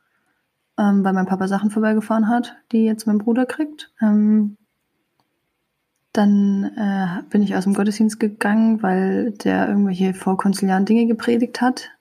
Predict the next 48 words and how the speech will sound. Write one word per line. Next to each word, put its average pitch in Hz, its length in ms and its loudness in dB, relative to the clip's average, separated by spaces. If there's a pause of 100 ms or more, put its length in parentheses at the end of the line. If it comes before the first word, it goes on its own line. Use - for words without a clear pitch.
und 208 120 -2
ich - 180 -4
sauer 233 340 2
war. 269 300 2 (1040)
Dann, 202 440 4
äh, 196 260 -2 (160)
oh, - 40 0
ich - 120 0
hab 196 100 -4
diese 220 200 2
Woche 170 160 -4
viel 226 280 0
erlebt. 175 360 0
Ich - 140 -4
hatte 190 160 -2
am 190 100 2
Mittwoch 196 300 -4
ein 190 80 0
D-G-Casting, 208 800 0
wo 190 100 2
ich 180 80 -2
jetzt 185 180 -2
die 190 60 2
ganze 180 240 0
Zeit - 240 -2
drauf 185 160 -8
warte, 185 220 -2
dass - 180 -6
die 185 360 2
mir 180 520 2
eine 185 140 0
Rückmeldung 208 420 0
geben. 220 220 2
Ich - 100 -12
bin 185 80 0
ganz 175 240 0
aufgeregt. - 640 -2 (920)
Ähm, 196 280 4
wir 185 100 2
waren 196 300 0
am 185 140 0
Freitag 196 400 -2
auf - 100 -10
Exkursion 202 460 0
in 196 100 2
der 185 100 -2
alten 185 260 0
Synagoge. 233 1200 0